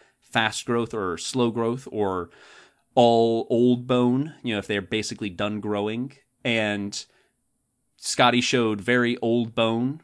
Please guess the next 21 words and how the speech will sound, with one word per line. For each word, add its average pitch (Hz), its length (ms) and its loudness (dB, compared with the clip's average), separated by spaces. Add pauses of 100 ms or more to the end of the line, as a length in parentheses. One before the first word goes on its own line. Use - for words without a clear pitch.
which 101 240 -10
gave 113 200 -2
them 110 100 -6
an 104 140 -6
age 113 240 -2
estimate 110 500 -8
of 98 440 -6 (200)
twenty-eight 127 420 0
years 113 220 -4
old, 113 340 -6
'cause 110 140 -8
it 98 80 -6
actually 101 300 -4
matched 98 920 -6
the - 100 -6
histology 104 540 -4
of 101 100 -2
another 104 640 -2
T-Rex 107 380 -6
specimen 92 600 -8 (200)
that 95 280 -4